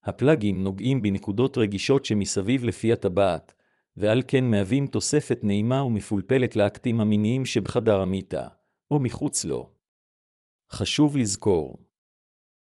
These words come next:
מומלץ לבצע הכנה מקיפה לפני החדרת פי הטבעת.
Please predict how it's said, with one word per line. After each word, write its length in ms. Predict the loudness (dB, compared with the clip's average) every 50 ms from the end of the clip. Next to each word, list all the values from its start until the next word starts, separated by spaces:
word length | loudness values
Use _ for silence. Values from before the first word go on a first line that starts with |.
| _ _ -6
מומלץ 500 | -4 -2 0 2 2 2 2 2 0 0
לבצע 500 | 0 0 0 -2 0 4 6 6 6 6
הכנה 380 | 4 0 -4 -4 -2 0 0
מקיפה 500 | 0 -2 -4 -6 -10 -4 -2 -2 0 0
לפני 360 | 0 -2 -2 -2 -2 -2 0
החדרת 540 | 0 -2 -2 -2 0 0 2 2 0 -2 -4 -4
פי 160 | 0 2 2
הטבעת. 720 | 2 2 0 -2 0 -2 -2 -2 -4 -8 -12 -20 -20 _